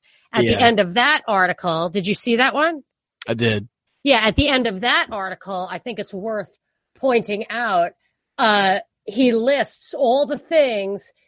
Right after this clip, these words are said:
Speaker 1: that, uh, that the left should stand for and doesn't. And, uh, I have to just read the last paragraph. It will not take me long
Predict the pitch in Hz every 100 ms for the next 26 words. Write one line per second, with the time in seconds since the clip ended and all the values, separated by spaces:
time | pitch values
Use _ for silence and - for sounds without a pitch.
0 | _ - 202 220 214 202 208 - _ _
1 | _ _ _ - 233 190 175 175 - _
2 | _ _ _ _ _ _ _ _ _ _
3 | _ _ _ 254 185 214 196 190 - -
4 | - - _ _ _ _ _ _ _ _
5 | _ _ _ - 214 240 233 247 240 -
6 | - 285 285 - - 240 269 - - 185
7 | 156 175 - _ _ _ _ _ _ -
8 | 214 175 233 269 202 170 180 - - _
9 | _ _ _ _ _ _ _ _ _ 254
10 | 214 202 196 180 175 185 - _ _ _
11 | - 220 190 214 196 196 - 202 196 185
12 | 180 165 - 180 175 156 208 185 185 175
13 | - 190 - 190 185 196